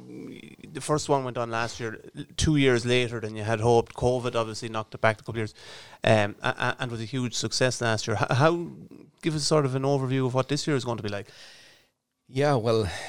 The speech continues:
Speaker 2: um, last year we were keen, especially after covid, <clears throat> to give as much support as possible to the Irish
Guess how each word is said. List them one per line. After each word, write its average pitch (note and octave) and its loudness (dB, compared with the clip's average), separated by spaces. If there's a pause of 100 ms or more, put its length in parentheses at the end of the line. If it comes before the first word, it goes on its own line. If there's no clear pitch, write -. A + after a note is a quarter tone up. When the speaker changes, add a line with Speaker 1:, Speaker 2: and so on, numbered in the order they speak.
(180)
Speaker 2:
um, G2 -4 (240)
last A#2+ 0
year A2 -2
we F#2+ -4
were F2 -8
keen, F2 -8
especially F2+ -8
after E2+ -10
covid, E2 -12 (100)
<clears throat> A#2 -4
to E2+ -10 (180)
give F2+ -10
as E2 -10
much F2 -8
support E2 -6
as E2 -10
possible E2 -6
to - -10
the D2+ -14 (580)
Irish F#2 -2